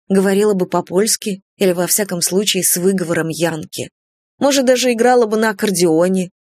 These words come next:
или, кто знает, стала бы монахиней. И будь она тем, другим человеком, прошла б мимо себя теперешней по улице и, вероятно,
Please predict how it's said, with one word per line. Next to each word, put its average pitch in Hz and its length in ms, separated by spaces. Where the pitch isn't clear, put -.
или, 180 200
кто 202 220
знает, 170 360
стала 190 320
бы 175 200
монахиней. 185 880
И 196 80
будь 262 220
она 240 200
тем, 269 320
другим 202 400
человеком, 202 680
прошла 233 400
б 311 80
мимо 202 280
себя 185 320
теперешней 190 640
по - 120
улице 185 560
и, 202 100
вероятно, 226 640